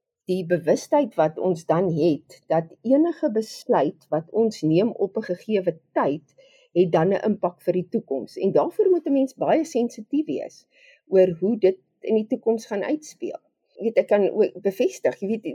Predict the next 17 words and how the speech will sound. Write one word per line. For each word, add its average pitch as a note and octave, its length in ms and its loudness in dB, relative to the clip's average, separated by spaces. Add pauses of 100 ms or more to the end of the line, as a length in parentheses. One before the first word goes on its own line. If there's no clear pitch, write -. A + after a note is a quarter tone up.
(120)
daai, G3 220 4 (180)
die A3 120 -2
bewustheid F#3+ 680 0
en F#3+ 80 2
die D3+ 80 0
les D3 280 0
wat A3+ 160 -4
'n F#3 100 0
mens E3+ 260 0
leer, E3 380 2 (160)
is - 100 -10
dat F3+ 300 0
die G#3+ 100 -6
universiteit B3+ 640 0
staan C4 240 0
nie B3 160 2
los G3 300 0